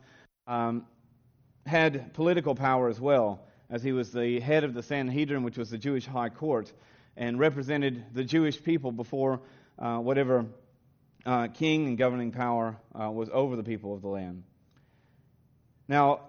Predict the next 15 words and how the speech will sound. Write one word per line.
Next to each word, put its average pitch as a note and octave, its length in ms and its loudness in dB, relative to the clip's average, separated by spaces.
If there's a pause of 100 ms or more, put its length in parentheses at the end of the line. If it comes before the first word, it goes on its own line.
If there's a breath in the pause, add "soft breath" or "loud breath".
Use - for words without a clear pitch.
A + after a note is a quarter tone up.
(420)
it's C#3+ 160 -2
important E3 380 2
to - 20 2
note D#3+ 160 6
that C#3+ 120 0
in D3 120 2
the D3 80 2
Old E3 240 6
Testament D3 300 0
and E3+ 180 2
the D#3 60 0
New C#3+ 160 0
Testament, C#3 440 -2 (300)
uh, A#2 340 -4
the, B2+ 400 0